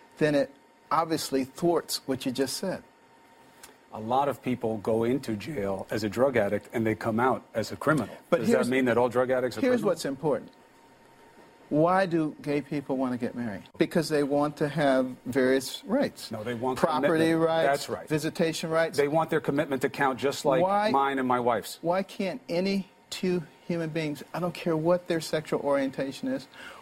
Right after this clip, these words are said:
Speaker 1: why can't they have the legal right to do those things?
Speaker 2: That's what they're fighting for.
Speaker 1: Okay, that does not require changing the definition of marriage.
Speaker 2: But it would require covering that union as you do others, which is called union, which is called marriage in our society.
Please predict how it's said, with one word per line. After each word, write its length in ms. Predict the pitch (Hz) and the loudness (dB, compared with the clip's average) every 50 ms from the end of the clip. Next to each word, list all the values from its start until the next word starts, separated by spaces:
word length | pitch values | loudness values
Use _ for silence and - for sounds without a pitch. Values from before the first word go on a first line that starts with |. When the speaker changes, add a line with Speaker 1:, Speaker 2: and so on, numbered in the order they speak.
| - - - | -10 -2 2
Speaker 1:
why 200 | 156 160 170 170 | 4 4 4 4
can't 320 | - - 196 180 170 - | 2 0 0 0 2 2
they 160 | - 160 160 | 2 2 2
have 440 | 156 147 156 143 139 135 135 139 - - - - - | 2 0 2 2 4 4 2 0 -2 -8 -18 -16 -6
the 100 | - 143 | -2 0
legal 380 | 139 135 151 156 151 160 160 156 | 0 2 2 2 2 2 2 4
right 260 | 147 147 135 135 127 - | 4 4 4 2 0 -2
to 100 | - 160 | -4 -4
do 160 | 143 160 160 | -2 -2 -2
those 320 | 156 123 101 90 - - - | -2 -2 -2 -4 -4 -8 -12
things? 300 | - - - 110 - - | -14 -16 -18 -14 -4 -2
Speaker 2:
That's 180 | 135 127 - - | -2 0 0 -2
what 120 | 147 - | -2 0
they're 100 | 151 147 | 0 0
fighting 300 | - - 214 269 262 160 | 2 2 0 0 0 -4
for. 220 | - - 90 76 - - - - | -6 -8 -10 -12 -12 -6 -2 -2
Speaker 1:
Okay, 260 | 170 165 - 170 151 - - - - | 0 2 2 0 -2 -2 -8 -4 0
that 180 | 147 135 135 135 | 2 2 2 2
does 180 | - 143 143 | -2 -2 0
not 240 | 143 139 135 135 135 | 0 2 2 2 0
require 400 | 139 139 135 - 139 131 127 123 | -2 -4 -2 0 0 0 0 0
changing 400 | 127 - - 139 127 123 123 123 | -2 -4 -2 -2 -2 -2 0 -2
the 60 | 120 | -2
definition 560 | 113 113 117 117 117 - 117 113 107 - - 107 | 0 0 -2 -2 0 -2 -2 -2 -2 -4 -8 -10
of 100 | 107 107 | -8 -6
marriage. 220 | 117 113 107 - - - - - - - - - - - - - - - - - - - 123 | -6 -6 -6 -8 -12 -16 -20 -20 -20 -20 -20 -20 -20 -20 -20 -20 -20 -20 -20 -18 -14 -4 0
Speaker 2:
But 220 | 135 151 147 147 - | 2 2 2 0 -2
it 200 | - 151 156 - | -6 -6 -4 -2
would 180 | 143 135 127 123 | -2 -2 0 0
require 720 | 127 123 - - - 156 160 165 165 160 143 131 123 113 | -2 -2 -2 -2 0 2 2 2 2 2 2 2 0 0
covering 800 | - - - - 160 190 202 175 170 156 143 127 123 123 120 107 | -2 -8 -2 2 2 2 2 2 0 0 2 2 2 0 0 0
that 320 | 110 123 120 123 120 - | 2 2 2 2 0 -2
union 760 | 113 120 139 175 233 262 233 156 117 95 90 87 85 90 - - | -2 2 2 4 4 4 4 2 0 -2 -4 -8 -12 -12 -6 -2
as 260 | - 131 131 120 107 | 0 0 0 0 0
you 160 | 123 127 131 | 0 0 0
do 220 | 127 113 131 131 131 | 0 0 0 0 2
others, 400 | 135 175 233 185 135 117 113 - | 0 0 0 0 -2 -4 -4 -6
which 300 | 104 104 110 117 - - | -4 -2 -2 -2 -2 -4
is 180 | 110 117 123 - | -4 -4 -4 -6
called 340 | - - 104 101 107 127 127 127 - - | -6 -6 -4 -4 -4 -4 -4 -6 -12 -10
union, 440 | 98 104 101 101 101 110 107 113 107 | -8 -6 -4 -4 -4 -6 -6 -6 -6
which 180 | 107 113 - - | -6 -4 -4 -6
is 80 | 113 | -6
called 220 | - - 117 120 98 | -4 -2 -2 -2 -2
marriage 320 | 104 104 110 120 127 120 | -2 0 0 0 0 0
in 80 | 123 139 | -2 -4
our 100 | 143 143 | -4 -4
society. 440 | - - - - 180 233 233 - | -6 -4 0 0 0 0 -2 -6